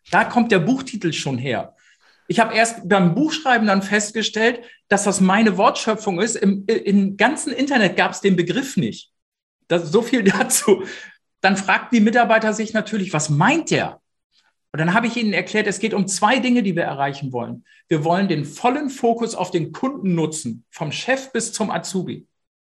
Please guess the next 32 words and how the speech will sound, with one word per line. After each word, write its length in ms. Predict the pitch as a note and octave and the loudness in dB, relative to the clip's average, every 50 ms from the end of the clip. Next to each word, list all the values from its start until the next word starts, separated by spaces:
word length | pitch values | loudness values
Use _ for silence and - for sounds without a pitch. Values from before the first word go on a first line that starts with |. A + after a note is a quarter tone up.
| _ _ _ | _ _ _
Das 240 | F3+ G#3 G#3 - F#3+ | 0 0 0 2 2
will 120 | F3+ D#3 | 2 2
ich 120 | C3+ - | 2 -6
erreichen. 400 | A2 B2 A#2+ A#2 A2 A#2 - - | -8 -8 -6 -8 -8 -8 -12 -14
Und 80 | C3+ - | -10 -8
das 180 | C#3+ D3 - - | -8 -8 -6 -6
zweite 380 | - - E3+ F#3+ A#3 A3+ A#3 | -2 2 2 2 2 0 -4
ist 360 | - - A3+ A3 - _ _ _ _ | -4 -4 -6 -6 -8 _ _ _ _
maximale 720 | - D#3 E3+ G3 G3 - - A3+ G3 F#3+ F3+ F3+ F3 F#3 | -6 -4 -4 -4 -4 -4 -2 0 0 2 2 2 2 0
Geschwindigkeit. 840 | F3+ F#3+ E3 - - F#3+ G3 F#3+ F3 D3+ - - C3+ - - - _ _ _ _ _ _ _ _ _ | 0 -2 -6 -2 0 2 2 2 0 -2 -6 -10 -14 -14 -14 -18 _ _ _ _ _ _ _ _ _
So, 100 | - D3+ | -6 -6
und 80 | D#3 | -4
Geschwindigkeit 640 | D3 E3 D3+ - A3 B3 D4 C#4 G#3+ - - G3 F3+ F#3 | -4 -6 -4 -4 -2 -2 -2 -2 -4 -4 -4 -4 -4 -2
kannst 300 | - F#3 F3+ - - F3+ | -4 -4 -4 -2 -4 -4
du 20 | |
erreichen, 760 | - D3+ D3 D3 C#3 D3 G3 G#3 - A3+ G#3+ G3+ - - - _ _ _ | -4 -2 0 2 2 2 2 0 0 -2 -2 -2 -4 -12 -20 _ _ _
indem 320 | - F3 E3 E3 F3+ G3 | -4 -2 2 4 4 4
du 100 | F#3 F#3 | 4 2
im 140 | - D#3 D#3+ | 0 0 -2
Auto 280 | - F3 F#3 G#3+ A3+ A#3 | 0 0 0 0 -2 -2
sitzt 280 | F3+ G3+ G3 G3+ - | -2 -4 -4 -4 -10
und 200 | - - F3+ E3+ | -8 -8 -6 -4
aufs 180 | - D3 D3 - | -4 -6 -6 0
Gas 320 | - E3 F#3+ A3 - - | 0 2 2 0 -2 -6
trittst, 340 | - - - C4 C4+ - - | -8 -6 -6 -6 -6 -8 -8
also 180 | - D#3 D3+ - | -6 -4 -4 -4
immer 220 | - B3 C4 B3+ | -2 0 2 4
mehr 280 | G#3 G3 F#3+ F#3+ F#3 G3 | 4 4 2 0 0 0
Energie 440 | F3+ E3+ D3+ C#3 B2+ D#3+ G#3+ B3 A#3 | 0 0 0 -2 -2 -4 -4 -4 -4
ins 220 | A3+ D#3 C#3+ - | -6 -8 -10 -8
System 460 | - D3+ - - - C#3+ D3 D#3 D#3 | -10 -10 -8 -6 -4 -2 -2 -2 -2
gibst. 400 | D3 A3 C4 - - - _ _ | -4 -6 -8 -8 -16 -20 _ _